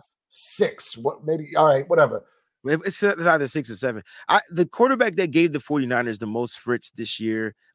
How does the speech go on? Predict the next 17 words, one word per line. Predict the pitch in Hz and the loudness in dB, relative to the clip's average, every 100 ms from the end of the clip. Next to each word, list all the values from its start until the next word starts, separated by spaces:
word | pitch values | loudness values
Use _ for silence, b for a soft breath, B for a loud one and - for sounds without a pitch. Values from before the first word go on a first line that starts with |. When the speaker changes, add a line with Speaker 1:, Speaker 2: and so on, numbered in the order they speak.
| 117 | -6
Speaker 2:
on | 117 | -6
the | 98 | -6
ground | 80 98 104 113 123 107 | -10 -6 -4 -4 -6 -10
was | 98 | -10
Marcus | 104 98 92 - | -8 -8 -10 -14
Mariota. | 92 78 60 - _ _ _ _ _ _ _ _ | -14 -16 -16 -20 _ _ _ _ _ _ _ _
So | - 135 | 0 4
Speaker 1:
Without | - 151 143 | 8 8 6
a | |
doubt. | - 143 - _ _ _ _ | 2 -2 -4 _ _ _ _
Speaker 2:
you, | 143 151 | 0 2
you, | 135 | 2
you | 175 | 0
have | 143 151 170 | 4 4 4
to | - | 2
look | 147 147 151 - | 2 2 0 0
at | 135 120 113 | 0 0 -2